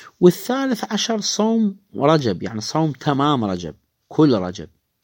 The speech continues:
والرابع عشر اللي هو احنا قلنا من الأول أربعة عشر، وصوم شعبان، تمام شعبان، كل شعبان يستحب صومه. واضح؟ ذني أربعة عشر مستحب.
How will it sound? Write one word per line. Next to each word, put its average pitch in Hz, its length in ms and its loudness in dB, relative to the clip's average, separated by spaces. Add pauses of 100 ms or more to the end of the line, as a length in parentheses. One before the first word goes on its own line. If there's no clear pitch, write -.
(480)
والرابع 214 540 2 (100)
عشر 208 480 -2
اللي 135 120 4
هو 135 80 4
احنا 131 180 0
قلنا 131 240 0
من 131 120 0
الأول 131 300 2
أربعة 113 340 0
عشر، 117 380 -8
وصوم 220 680 0 (480)
شعبان، 101 760 -4 (140)
تمام 117 400 -2
شعبان، 92 560 -6 (100)
كل - 180 2
شعبان 92 600 -4
يستحب - 400 -6
صومه. 98 480 -6 (1040)
واضح؟ 143 420 2
ذني 226 320 2
أربعة 143 440 -6
عشر 233 280 -6
مستحب. - 420 -16